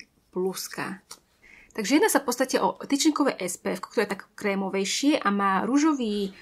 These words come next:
ružovú farbu, ružový taký potón, čiže bude skôr, ehm,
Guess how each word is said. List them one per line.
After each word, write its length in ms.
ružovú 480
farbu, 480
ružový 160
taký 240
potón, 640
čiže 160
bude 480
skôr, 560
ehm, 960